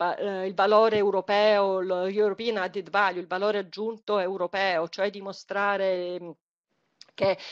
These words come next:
sarebbe stato difficile, eh, realizzare il progetto senza una cooperazione tra più stati membri.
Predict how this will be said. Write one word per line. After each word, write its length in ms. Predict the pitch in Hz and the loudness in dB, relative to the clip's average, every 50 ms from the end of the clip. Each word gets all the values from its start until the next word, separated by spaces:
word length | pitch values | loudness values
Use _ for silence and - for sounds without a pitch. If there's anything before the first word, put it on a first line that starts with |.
| - - | -16 -18
sarebbe 340 | - - 247 226 220 196 214 | -4 -2 0 0 2 0 -2
stato 240 | - - 233 220 226 | -2 -2 0 0 0
difficile, 920 | 208 202 - - _ - 233 233 - - 196 196 185 180 175 175 170 170 - | -2 -2 -10 -12 _ -12 -12 -10 -10 -10 -10 -6 -4 -2 0 0 0 0 -2
eh, 200 | - 175 185 175 | -2 -4 -6 -6
realizzare 440 | 180 196 196 185 190 175 208 196 208 | -6 -6 -6 -6 -4 -2 -2 -2 -2
il 80 | 202 - | -4 -8
progetto 500 | - 196 196 180 208 214 220 220 214 190 | -8 -8 -6 0 0 0 0 0 -6 -8
senza 380 | - - 190 196 202 - - | -4 -4 -6 -6 -6 -10 -10
una 160 | 190 190 180 | -10 -10 -8
cooperazione 1000 | - - 190 185 202 190 180 180 _ - - - 196 196 196 196 202 208 196 196 | -4 -6 -4 -4 -2 -4 -4 -6 _ -14 -8 -4 -4 -2 -2 -4 -2 -2 -4 -4
tra 160 | 190 190 175 170 | -4 -6 -12 -12
più 160 | _ - 175 | _ -20 -20
stati 360 | - - _ 175 165 - 185 | -20 -16 _ -16 -16 -16 -12
membri. 640 | 190 202 208 190 180 175 170 170 170 170 175 170 | -6 -6 -6 -6 -6 -12 -12 -10 -8 -6 -6 -8